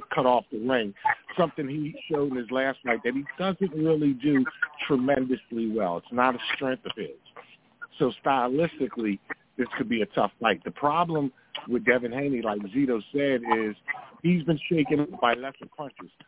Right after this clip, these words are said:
Jorge Linares had Devin Haney on Thor Street from, from the tenth to the twelfth round, had Devin Haney in survival mode. Regis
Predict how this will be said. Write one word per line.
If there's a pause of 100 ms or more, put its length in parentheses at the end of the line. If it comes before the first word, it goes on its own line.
(240)
Jorge
Linares
had
Devin
Haney
on
Thor (100)
Street (180)
from, (120)
from (720)
the (120)
tenth
to
the
twelfth
round, (440)
had
Devin
Haney
in
survival
mode. (460)
Regis